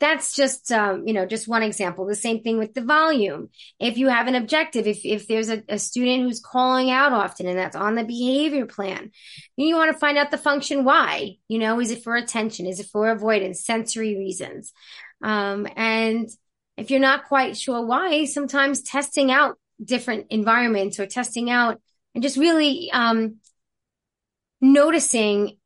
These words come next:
how your interaction or the interaction influences the behavior of that particular student, um, can really give you some clues into your next step,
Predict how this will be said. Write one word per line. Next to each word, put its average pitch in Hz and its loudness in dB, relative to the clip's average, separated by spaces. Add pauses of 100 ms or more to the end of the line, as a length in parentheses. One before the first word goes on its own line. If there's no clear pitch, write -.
(320)
how 226 2
your 254 4
interaction 202 0
or 196 -2
the 196 -2
interaction 220 0 (420)
influences 214 0
the 190 -4
behavior 220 -2
of 214 0
that 214 -2
particular 208 -6
student, 220 -4 (720)
um, 196 -2
can 233 -4
really 247 0
give 220 -4
you 226 -2
some 208 -4
clues 233 -2
into 233 -4
your 208 0
next 196 -4
step, - -4